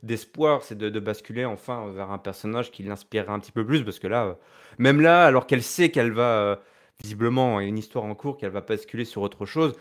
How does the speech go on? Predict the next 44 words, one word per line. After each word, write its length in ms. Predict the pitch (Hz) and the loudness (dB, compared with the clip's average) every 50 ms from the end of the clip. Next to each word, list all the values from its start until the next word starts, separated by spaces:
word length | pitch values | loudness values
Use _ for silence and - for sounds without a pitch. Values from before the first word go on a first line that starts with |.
| - _ - | -18 _ -6
même 180 | 101 101 107 120 | -2 0 2 2
là, 140 | 135 151 | 2 2
pendant 380 | 143 - - - - 110 104 101 | 0 -2 -8 -6 -4 -4 -2 -2
le 60 | 95 | -2
match, 320 | 101 123 135 127 - - - | 0 0 -2 -2 -4 -6 -18
pff, 380 | - - - - - _ _ - - - - - - 85 | -18 -18 -20 -20 -20 _ _ -20 -20 -20 -20 -20 -20 -20
elle 160 | 82 85 98 | -16 -10 -10
est 40 | 123 | -8
vide, 260 | 151 180 151 104 - | -4 -4 -6 -6 -6
quoi, 180 | - - 104 | -8 -6 -6
hein. 180 | 101 101 110 120 _ _ _ | -6 -6 -8 -10 _ _ _
Franchement, 680 | _ - - - - 151 151 147 127 110 101 98 98 | _ -20 -18 -14 -8 -6 -4 -4 -4 -4 -4 -6 -6
euh, 40 | 98 95 _ _ _ _ _ _ _ _ _ - - - | -10 -12 _ _ _ _ _ _ _ _ _ -10 -10 -8
psychologiquement, 720 | - 135 127 - 139 127 127 123 123 127 - - 196 208 | -8 -6 0 2 4 4 4 2 0 -6 -6 -2 -2 0
là, 120 | 196 185 | 0 0
je 80 | 151 131 | -2 -4
sais 180 | 117 - 127 117 | -8 -10 -12 -12
pas 140 | - 151 | -10 -12
si, 380 | 156 151 - 139 131 127 120 123 | -12 -12 -12 -10 -8 -8 -4 -2
euh, 480 | 120 113 110 110 107 104 104 101 101 101 101 104 _ _ _ _ _ _ _ _ - | -2 -2 -2 -2 -2 -2 -4 -4 -6 -8 -10 -14 _ _ _ _ _ _ _ _ -10
ils 80 | - | -6
ont, 240 | 117 117 117 113 113 | -4 -2 -2 -2 -2
voilà, 220 | 110 127 143 135 110 | 0 0 0 0 0
c'est 140 | - - | -2 -4
lui 180 | 110 110 113 110 | -4 -2 -2 -2
des, 100 | 110 117 | -4 -6
beaucoup 260 | 110 113 110 - 131 | -8 -8 -8 -8 -10
de 40 | 110 | -8
séances, 440 | - - 160 175 196 170 - - - | -4 -2 -2 -2 -2 -4 -6 -8 -8
mais, 180 | 113 107 107 | -6 -4 -4
euh, 320 | 101 101 98 95 95 92 95 95 - _ _ _ _ _ _ _ _ - | -4 -4 -6 -6 -8 -10 -12 -14 -18 _ _ _ _ _ _ _ _ -12
elle, 220 | - 50 - - | -10 -10 -8 -10
euh, 340 | - - - - - - - | -10 -12 -12 -14 -14 -14 -16
enfin, 160 | - - 104 | -14 -12 -10
elle 80 | 98 101 | -10 -10
était 140 | 98 - | -6 -6
au 40 | 123 | -8
fond 160 | 110 - - | -8 -8 -12
du 140 | 95 95 95 | -12 -12 -12
trou, 240 | - - - 156 139 | -14 -10 -8 -6 -6
hein, 160 | 117 107 110 | -6 -6 -8
cette 180 | 107 - 110 _ | -12 -14 -20 _
fille, 260 | - - 135 135 120 | -20 -18 -14 -10 -10
et, 180 | 101 92 90 | -10 -10 -10